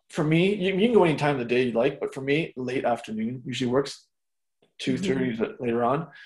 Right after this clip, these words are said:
Speaker 1: And if you want some advice to go, um, rural roads are great, 'cause snowy owls, they're field birds, right? They're not bush birds like, like our, like our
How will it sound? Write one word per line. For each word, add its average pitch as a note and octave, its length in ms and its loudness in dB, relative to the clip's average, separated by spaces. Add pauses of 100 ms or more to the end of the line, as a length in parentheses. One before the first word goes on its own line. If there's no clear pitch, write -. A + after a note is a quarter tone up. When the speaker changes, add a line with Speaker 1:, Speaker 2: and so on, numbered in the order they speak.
(460)
Speaker 1:
And C3+ 200 2
if C#3 160 0
you D3 100 6
want D#3+ 200 4
some D3+ 180 -4
advice C3+ 400 2
to - 120 -8
go, B2+ 480 2
um, A#2+ 420 0
rural D3+ 360 2
roads C#3+ 420 6
are C3+ 100 0
great, C3+ 460 -4 (360)
'cause C#3 140 -4
snowy D#3+ 340 0
owls, D3+ 680 4 (160)
they're C#3 100 -4
field C#3+ 600 4
birds, - 500 -12
right? C3 180 2
They're B2+ 100 -2
not B2+ 240 0
bush D3+ 280 4
birds C3 260 2
like, B2 360 -4
like A#2+ 140 -6
our, B2 360 -4
like A#2+ 180 -8
our A#2 200 -4